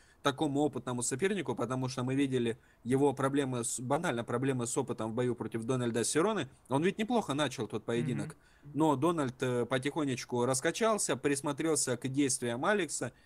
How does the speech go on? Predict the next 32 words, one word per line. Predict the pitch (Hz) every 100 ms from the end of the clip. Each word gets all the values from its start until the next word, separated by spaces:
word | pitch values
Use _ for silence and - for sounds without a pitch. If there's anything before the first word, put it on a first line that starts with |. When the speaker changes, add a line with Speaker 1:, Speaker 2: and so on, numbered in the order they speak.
| _
Speaker 1:
и | 190 233
начал | 208 196 175
вносить | 156 151 175 -
коррективы | 147 139 131 160 139
уже | 127 135
по | 127
ходу | 139 131
поединка, | 123 131 131 165 135
за | 117
счет | 117 120
чего | - 135 135
и |
выиграл. | 123 117 113 104 - - - - -
Я | 123 175
думаю, | 214 202
что | - 170 156 -
Алекс, | 143 151 139 -
э, | 139 131
все-таки | 131 139 143 143
сможет | 127 160 160 123 110
выиграть | 123 131 117 110 104
этот | 110 123
бой, | 139 170
поскольку | 165 117 - 117 - 120 110
Франциско | 131 143 160 139 120
все-таки | - 151 127 107 110
не | 123
Дональд | 139 196 160 123
Сероне, | 135 127 110
хоть | 104 110 113
и |
хорош. | 107 113 110